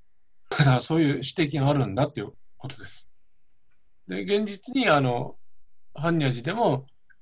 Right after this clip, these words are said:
普通じゃない長仏用の、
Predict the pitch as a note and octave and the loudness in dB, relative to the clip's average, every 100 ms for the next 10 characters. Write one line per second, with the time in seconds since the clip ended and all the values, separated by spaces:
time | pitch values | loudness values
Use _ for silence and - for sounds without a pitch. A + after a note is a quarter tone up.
0 | - E4+ - - D#4 E4+ D#4+ - D4+ C4 | -20 -20 -20 -20 -20 -18 -12 -4 0 0
1 | C#4 - - - F#3 F3 E3+ F#3 F#3 G#3 | 4 6 4 4 2 2 -4 -4 -2 2
2 | F#3 C3+ | 2 0